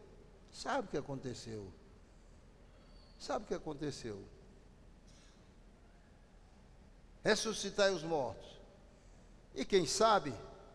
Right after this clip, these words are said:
também no, muito no sentido figurado, mas ressuscitai os mortos. E diz aqui também, expulsai os demônios,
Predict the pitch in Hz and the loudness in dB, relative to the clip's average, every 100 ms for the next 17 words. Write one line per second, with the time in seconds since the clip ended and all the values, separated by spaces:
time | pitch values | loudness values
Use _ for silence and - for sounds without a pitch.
0 | - - - 170 143 165 165 143 127 170 | -18 -14 2 4 4 0 0 -2 -2 -2
1 | 233 180 175 151 147 151 156 143 170 160 | -2 -4 -4 -4 -6 -6 -6 -6 -4 2
2 | 175 151 107 104 - 165 165 135 - 190 | 4 4 2 -10 -2 2 2 -2 0 0
3 | - 170 196 180 156 156 120 - - - | 0 -2 0 0 0 0 -2 -6 -16 -18
4 | - - - - - - - - - - | -18 -18 -18 -20 -20 -20 -20 -20 -20 -10
5 | 156 170 220 196 214 220 240 226 220 196 | -4 0 2 6 4 4 4 6 6 6
6 | 165 120 95 - - - - - - - | 4 2 -4 -12 -16 -18 -18 -20 -20 -20
7 | - - - - - - - - - - | -20 -20 -20 -20 -20 -20 -20 -20 -18 -18
8 | - - - - - - - - - - | -18 -20 -20 -20 -20 -20 -20 -18 -20 -20
9 | - - - - 196 226 - - 196 139 | -20 -20 -18 -8 2 4 4 2 2 2
10 | - 196 202 220 220 170 - 156 147 175 | 6 10 12 10 8 0 4 4 6 4
11 | 220 262 254 233 - - | 4 4 2 0 -4 -10